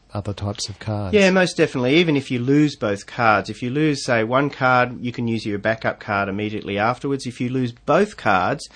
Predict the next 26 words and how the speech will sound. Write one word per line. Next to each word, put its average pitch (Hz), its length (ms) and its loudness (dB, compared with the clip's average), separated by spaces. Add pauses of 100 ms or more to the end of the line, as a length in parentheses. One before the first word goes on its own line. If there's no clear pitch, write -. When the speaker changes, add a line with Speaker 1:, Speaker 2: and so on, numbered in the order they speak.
(320)
Speaker 2:
um, 123 320 2
through 160 220 0
the 135 100 -2
Western 120 440 -2
Union 147 340 0
network, 95 420 -4
we 113 120 0
can 107 200 -6
te-, - 240 -4
telegraphically 117 720 -2
f-, - 280 -14
transfer 117 460 -2
funds 117 380 -2
from 110 180 -8
your 110 180 -2
account 160 460 -4
to 139 100 -10
the 127 60 -8
closest 139 640 -4
agency 113 480 -2
wherever 101 400 -4
you 98 180 -6
are 101 160 -2
in 95 100 -6
the 95 60 -8
world, 156 380 -2